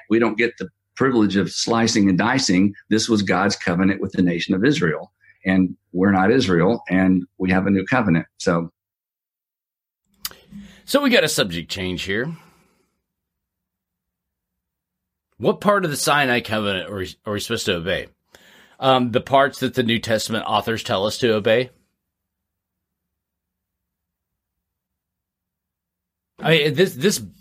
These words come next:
Speaker 2: this baff-, th-, this, this demonstrates to me that Christians don't know their Bibles. So when Pastor Stanley talks about,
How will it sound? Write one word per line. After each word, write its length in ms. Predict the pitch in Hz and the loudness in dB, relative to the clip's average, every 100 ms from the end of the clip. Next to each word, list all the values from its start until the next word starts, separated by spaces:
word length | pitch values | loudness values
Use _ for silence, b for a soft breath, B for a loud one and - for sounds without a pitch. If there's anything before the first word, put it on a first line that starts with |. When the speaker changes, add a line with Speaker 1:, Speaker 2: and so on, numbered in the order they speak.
| - | -14
Speaker 2:
this 200 | 117 180 | -8 -2
baff-, 320 | 151 143 - | 0 0 0
th-, 140 | 156 185 | -6 -4
this, 280 | 175 220 - | -2 -2 -4
this 260 | 131 185 220 | -12 -8 -6
demonstrates 920 | 151 202 202 - 160 147 147 - - _ _ _ _ _ _ _ | 0 2 2 0 0 0 -2 -8 -12 _ _ _ _ _ _ _
to 160 | - 139 | -8 -4
me 640 | 120 151 143 127 113 104 _ _ _ - | -2 0 2 2 0 -6 _ _ _ -6
that 160 | 120 | -6
Christians 640 | - 196 196 170 160 147 101 | -2 0 0 2 0 0 -2
don't 300 | 98 147 123 | 0 0 2
know 100 | 131 | 0
their 140 | 110 | 0
Bibles. 500 | 95 78 50 50 - _ _ _ _ _ _ _ _ _ _ _ _ _ _ - | 0 -2 -4 -14 -20 _ _ _ _ _ _ _ _ _ _ _ _ _ _ -10
So 140 | 151 | 0
when 220 | 165 165 | 2 2
Pastor 340 | - 196 240 214 | 2 0 0 0
Stanley 380 | - 202 190 | 2 2 2
talks 260 | 165 151 - | 0 -2 0
about, 400 | 147 127 117 - | 2 2 2 -4